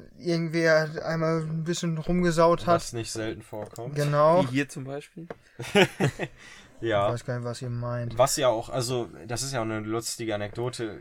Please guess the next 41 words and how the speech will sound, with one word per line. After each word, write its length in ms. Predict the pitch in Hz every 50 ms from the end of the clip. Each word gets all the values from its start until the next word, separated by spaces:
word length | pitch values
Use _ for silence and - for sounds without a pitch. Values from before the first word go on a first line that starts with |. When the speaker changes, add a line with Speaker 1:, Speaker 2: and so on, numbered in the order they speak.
| - -
Speaker 2:
Die 320 | - 117 110 110 113 113
dür-, 360 | 117 135 175 196 180 131 113
können 240 | - - 156 180 202
da 100 | 180 143
ja 100 | 117 110
auch 120 | 110 - -
keine 220 | - 135 127 120
Türen 240 | - - 131 120 101
aufmachen, 540 | - 156 170 - - 120 113 - 117 110 104
weil 340 | 104 117 135 147 160 170 175 _ _ _ _ _ - -
dann 300 | 113 117 131 139 131 - - -
Speaker 1:
<laughs> 200 | 190 196 190 170
Speaker 2:
so 120 | 123 127
ein 100 | 135 131
starker 340 | - - - 117 - - 143
Luftzug 560 | 135 165 196 - - - - - - - -
in 160 | - 127 131 127
diesem, 340 | 120 123 120 113 113 110 107 110 - - - - - - - -
in 80 | - 123
dieser 280 | 120 117 113 117 113 113
Halle 180 | 120 120 120
entsteht 420 | 110 113 117 - - 131 135 131 -
und 120 | 123 117 117
die 40 | 117
Spieler 360 | - - 139 139 131 131 127
dann, 240 | 127 127 127 127 - _ _ _ _ _ _
ja, 140 | - 123 123
nicht 200 | 117 117 113 -
mehr 100 | 123 123
richtig 200 | 123 123 - -
spielen 280 | - - 151 160 160 156
können. 220 | - 113 110 110
Das 220 | 110 110 - - -
war 140 | 127 131
doch 140 | 127 131 123
vor 220 | - - - 127 120
ein 40 |
paar 240 | - - 135 131 139
Jahren 300 | 135 131 135 135 135 135
mal 160 | 135 135 131
so. 240 | 127 135 135 139 135